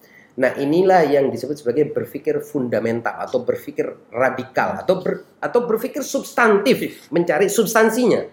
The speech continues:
mencari akar persoalannya. Nah, kemudian istilah lain yang juga dipakai dalam berpikir, eh, filosofis itu adalah berpikir kritis. Artinya berpikir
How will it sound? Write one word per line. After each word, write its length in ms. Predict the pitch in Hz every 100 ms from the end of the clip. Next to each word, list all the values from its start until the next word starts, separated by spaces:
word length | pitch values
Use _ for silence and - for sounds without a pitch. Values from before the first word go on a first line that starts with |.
| _ -
mencari 400 | 123 131 202 -
akar 480 | 190 190 247 208
persoalannya. 640 | 165 135 127 104 80 76 - _ _ _ _ _ _ _ -
Nah, 420 | 185 156 151 -
kemudian 480 | - 190 196 294 240 - - -
istilah 500 | - 185 - 240 196
lain 240 | 196 190 180
yang 140 | 160 143
juga 220 | 143 151
dipakai 480 | 123 143 147 - 104
dalam 400 | 101 98 95 95
berpikir, 480 | 104 123 110 98 -
eh, 540 | - 92 90 87 82 80 -
filosofis 480 | 127 123 127 123
itu 120 | - 196
adalah 360 | 139 139 151
berpikir 560 | - 120 143 180 180 -
kritis. 720 | - 254 - 185 - - - _
Artinya 640 | 107 - 113 165 226 220 - - _ -
berpikir 400 | - - 127